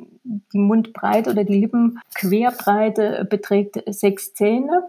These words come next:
Dann wird die knöcherne Nase ausgemessen, ähm, die Breite. Dann haben wir einen kleinen Nasenstachel, da kann man die Länge messen von dem Nasenstachel und der gibt Anhaltspunkte für die Projektion der Nasenspitze.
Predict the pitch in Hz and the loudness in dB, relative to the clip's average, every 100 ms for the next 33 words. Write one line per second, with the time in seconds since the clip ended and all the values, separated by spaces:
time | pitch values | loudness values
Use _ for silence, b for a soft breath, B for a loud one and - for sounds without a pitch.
0 | - - 202 196 208 202 - 196 196 190 | -4 2 4 4 2 0 0 0 2 2
1 | 185 175 180 240 262 277 - - - 262 | 2 2 2 2 2 0 2 0 -2 -4
2 | 262 269 269 262 240 196 196 196 - - | -2 -2 -2 -2 -2 2 2 0 -4 -8
3 | 196 190 208 269 262 190 190 190 185 185 | -4 0 0 0 0 0 2 2 0 0
4 | 185 180 180 185 190 190 - 240 247 208 | 0 0 0 -2 -4 -6 -6 -6 -2 -4
5 | 190 196 185 180 180 190 254 285 - 220 | -2 -2 -2 0 0 0 0 -4 -2 0
6 | 233 247 247 254 233 226 220 220 226 233 | 2 0 -4 -4 -2 0 0 0 0 0
7 | 226 - 208 214 208 196 196 190 190 202 | -2 -2 -4 -2 -2 0 -2 0 2 2
8 | 202 190 180 - 202 196 - 202 - 202 | 2 -2 -8 -10 -10 -8 -8 -8 -4 -2
9 | 214 196 196 208 202 202 196 196 - 196 | -2 -2 -4 -2 -2 0 -2 -4 -2 0
10 | 190 190 - 185 180 180 190 190 190 190 | 0 -4 -2 0 0 -2 -2 0 0 0
11 | 196 - 196 - 381 381 - | -2 -4 -6 -4 -6 -4 -2